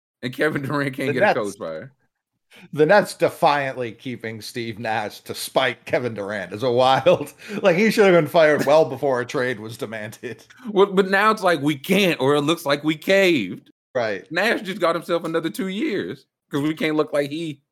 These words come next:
Speaker 1: <laughs> he gonna get a contract extension. We'll show you how much we're, uh,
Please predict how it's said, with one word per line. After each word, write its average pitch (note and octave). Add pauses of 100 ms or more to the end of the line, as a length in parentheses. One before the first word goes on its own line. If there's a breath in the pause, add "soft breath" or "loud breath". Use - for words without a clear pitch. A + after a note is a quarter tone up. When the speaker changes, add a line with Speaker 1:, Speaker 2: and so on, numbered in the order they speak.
(260)
Speaker 1:
<laughs> -
he -
gonna C4
get B3
a G3+
contract A#3
extension. B2
We'll C#3+
show F3
you C3+
how C3
much B2+
we're, F2+
uh, -